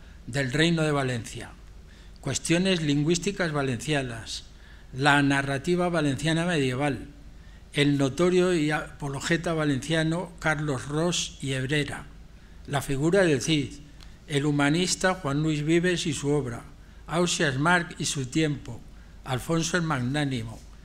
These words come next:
el cronista Martí de Viciana, el dominico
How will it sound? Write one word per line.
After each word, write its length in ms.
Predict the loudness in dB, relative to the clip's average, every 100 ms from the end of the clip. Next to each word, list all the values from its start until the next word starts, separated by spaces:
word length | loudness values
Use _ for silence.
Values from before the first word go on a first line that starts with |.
| -20 -20 -6
el 160 | -6
cronista 800 | -2 0 2 2 0 0 0 -2 -2
Martí 640 | -2 -2 -4 -2 -2 -4 -4
de 120 | -4
Viciana, 720 | -4 -6 -4 -2 -2 -8 -12 -18 -18 -20 -10
el 200 | -4 -2
dominico 840 | 0 0 2 2 0 0 0 -2